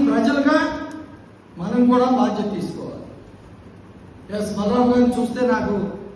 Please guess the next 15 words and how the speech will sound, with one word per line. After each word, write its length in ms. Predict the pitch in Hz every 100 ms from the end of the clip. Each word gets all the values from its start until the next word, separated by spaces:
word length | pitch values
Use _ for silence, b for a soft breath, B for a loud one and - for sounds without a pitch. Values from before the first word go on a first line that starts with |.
| -
ఒక్కొక్కసారి 400 | - 208 202 220 -
సిగ్గు 180 | 214 226
అనిపిస్తుంది, 480 | 220 - - - - - - 151
నాకు 200 | 196 202
సిగ్గు 200 | 196 208
అనిపిస్తుంది. 260 | - - - - - - - - - - - - - - - - - - - - - -
నాకేం 300 | 165 196 - 202
కొల్లేరులో 380 | 208 220 226 226
నేను 140 | 214 202
ఎప్పుడు 180 | 196 196 208
చెరువు 240 | 208 202 208
చేయలేదు, 400 | 208 208 208 247 254 - - -
నా 60 | 170 185
కొల్లేరులో 420 | 190 208 196 202 180
ఎక్కడ 180 | 175